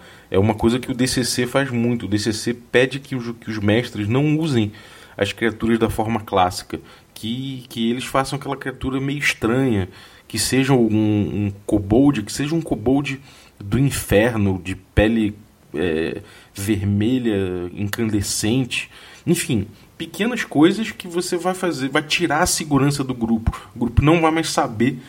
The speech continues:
que aquela criatura é necessariamente só um grifo, entendeu? Ou que é só um kobold. É, e aí ele, você tira a segurança do grupo e aí ele já não sabe mais,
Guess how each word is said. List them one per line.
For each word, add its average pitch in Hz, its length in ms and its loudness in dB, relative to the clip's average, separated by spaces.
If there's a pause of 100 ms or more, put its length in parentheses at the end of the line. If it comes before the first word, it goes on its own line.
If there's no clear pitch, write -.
(220)
que - 60 -6
aquela 131 240 2
criatura 131 480 -2
é - 20 -2
necessariamente 185 680 -4
só 208 400 0
um 220 260 -2
grifo, 180 460 -6 (160)
entendeu? 127 420 -2 (480)
Ou 135 220 6
que 151 100 0
é 143 40 2
só 143 160 0
um 156 100 2
kobold. 143 640 2 (1080)
É, 113 520 2
e 127 80 2
aí 143 320 2 (100)
ele, 123 320 -4
você - 180 -4
tira 143 380 2
a 135 40 0
segurança 123 440 2
do 120 80 -4
grupo 139 320 -2 (280)
e 135 100 -2
aí 117 140 2
ele 123 120 -6
já 127 140 0
não 131 140 -2
sabe 120 340 2
mais, 110 400 -4